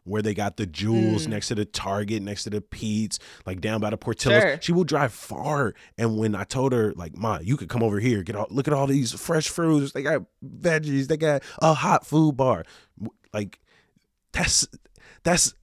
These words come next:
Speaker 1: happy. Like, we were happy, but that's sad. And, and so I hope it doesn't sit for six years. And I hope they get something as nice as that grocery store, because everybody should have that.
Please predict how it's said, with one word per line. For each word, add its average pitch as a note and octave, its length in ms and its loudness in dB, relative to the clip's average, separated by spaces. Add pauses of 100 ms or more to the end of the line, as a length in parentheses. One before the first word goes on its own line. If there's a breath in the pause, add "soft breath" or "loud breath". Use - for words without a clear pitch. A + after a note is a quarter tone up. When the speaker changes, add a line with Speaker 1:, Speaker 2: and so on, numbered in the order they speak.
(140)
Speaker 1:
happy. G3+ 560 0
Like, B2 160 -2
we D#3 120 8
were C3+ 80 6
happy, E3+ 320 2
but C3+ 140 -2
that's - 180 2
sad. A#2+ 460 2 (140)
And, G#2+ 140 -6
and A2 120 -6
so C#3 120 0
I A#2+ 60 0
hope D3 220 0
it C#3+ 80 -2
doesn't A2+ 240 0
sit G#2 240 -4
for F#2 120 -10
six - 260 -6
years. G#2 220 -2
And G2 80 -6
I G#2 40 -6
hope B2+ 240 -2
they G#2+ 120 -2
get G2 160 -4
something G2+ 480 -2 (320 loud breath)
as F#2 180 -2
nice G2 560 0
as G2+ 140 -2
that F#2 160 -4
grocery G#2+ 300 -4
store, G#2+ 180 -2
because G2 320 -8
everybody F#2 600 -4 (280 soft breath)
should F#2 220 -2
have D#2 260 -4
that. C#2+ 260 -12